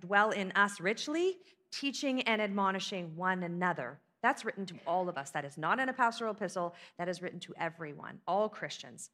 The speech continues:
Let the word of Christ dwell in you richly, teaching and admonishing one another. And don't forget Titus two, right? Titus two, Paul doesn't say, "Hey, Titus, go teach the women this."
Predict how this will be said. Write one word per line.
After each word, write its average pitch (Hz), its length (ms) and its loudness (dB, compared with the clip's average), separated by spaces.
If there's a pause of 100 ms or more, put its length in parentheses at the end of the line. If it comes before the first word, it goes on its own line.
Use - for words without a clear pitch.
(240)
Let 175 140 -2
the 175 80 -2
word 208 260 2
of 208 140 -6
Christ 175 320 0
dwell 170 180 -2
in 175 100 -6
you 165 100 -6
richly, 156 360 -8
teaching 240 480 -10
and 208 100 -6
admonishing 156 680 -8
one 156 440 -8 (100)
another. 135 580 -12 (1200)
And 269 300 4 (200)
don't 247 180 2
forget 240 240 2
Titus 220 320 0
two, 247 320 -2 (800)
right? 220 260 4
Titus 277 320 6
two, 311 300 0
Paul 294 300 6
doesn't 294 240 2
say, 294 240 4
"Hey, 302 160 4
Titus, 311 420 4
go 285 160 4
teach 311 240 -2
the 285 80 -4
women 247 300 2
this." 151 480 -4